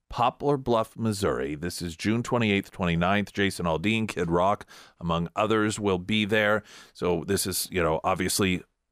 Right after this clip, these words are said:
way in advance, but it's gonna be quite an event, and that's why we're giving away tickets, uh, now.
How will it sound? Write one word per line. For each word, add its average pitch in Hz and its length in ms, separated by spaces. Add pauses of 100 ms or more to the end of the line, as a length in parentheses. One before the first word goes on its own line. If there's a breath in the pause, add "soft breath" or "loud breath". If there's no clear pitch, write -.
way 123 260
in 123 100
advance, 82 560
but 87 140
it's 85 140
gonna 98 160
be 85 240
quite 120 420 (100)
an 92 100
event, 78 440
and 80 100
that's 87 200
why 90 120
we're 82 140
giving 90 240
away 85 360 (420 loud breath)
tickets, - 600
uh, 78 420
now. 80 500